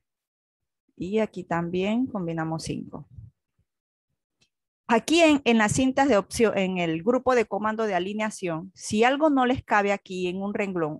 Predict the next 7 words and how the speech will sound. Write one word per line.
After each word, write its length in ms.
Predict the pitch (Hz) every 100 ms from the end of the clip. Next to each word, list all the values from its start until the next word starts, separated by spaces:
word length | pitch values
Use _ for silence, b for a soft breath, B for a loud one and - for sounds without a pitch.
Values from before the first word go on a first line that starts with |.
| _
ustedes 520 | - 180 - 226 233 262
lo 160 | 185
pueden 360 | - 196 208 180
ampliar 520 | 165 156 214 214 190
un 120 | 202
poco 420 | - 165 - 240 - _ _ _ b b b b
o 460 | - 262 311 392